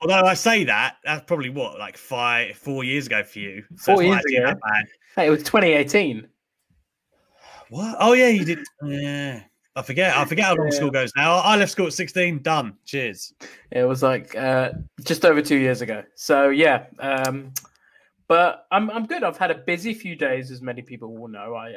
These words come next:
Speaker 2: I joined the All Authority. And, yeah, I'm looking forward to taking down, uh, Luke Owen at Survivor Series along with, uh, the All Authority.
Speaker 1: Well, Luke Owen doesn't have a team yet, so, um, he needs to
Speaker 2: No,
Speaker 1: get cracking.
Speaker 2: exactly, exactly.
Speaker 1: Um,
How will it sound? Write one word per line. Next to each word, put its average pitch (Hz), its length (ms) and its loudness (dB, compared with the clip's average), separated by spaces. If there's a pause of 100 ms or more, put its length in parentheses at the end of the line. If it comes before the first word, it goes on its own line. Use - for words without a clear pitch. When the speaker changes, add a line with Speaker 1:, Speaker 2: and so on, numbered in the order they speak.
Speaker 2:
I 113 220 -14
joined 123 380 -2
the 123 140 -2
All 120 100 -2
Authority. 117 720 -10 (500)
And, 160 180 2
yeah, 247 220 4
I'm 156 100 2
looking 151 220 2
forward 147 380 4
to 151 140 -2
taking 160 500 -4
down, 160 420 2
uh, 160 300 2 (680)
Luke 170 320 2
Owen 185 420 6
at 180 520 0
Survivor 180 440 2
Series 196 480 -2
along 190 420 2
with, 190 280 0
uh, 190 160 6
the 185 160 -4
All 196 100 2
Authority. 147 480 -6 (720)
Speaker 1:
Well, 110 240 -4
Luke 131 220 -4
Owen 110 320 -4 (140)
doesn't 113 180 -6
have 107 140 -8
a 98 40 -18
team 127 280 -8
yet, 101 340 -8
so, 104 380 -2
um, 104 420 -4
he 117 160 -4
needs 123 220 -2
to 131 80 -8
Speaker 2:
No, 131 60 -2
Speaker 1:
get 113 180 -2
cracking. 127 300 0
Speaker 2:
exactly, 123 600 -2
exactly. 127 340 0
Speaker 1:
Um, 110 240 0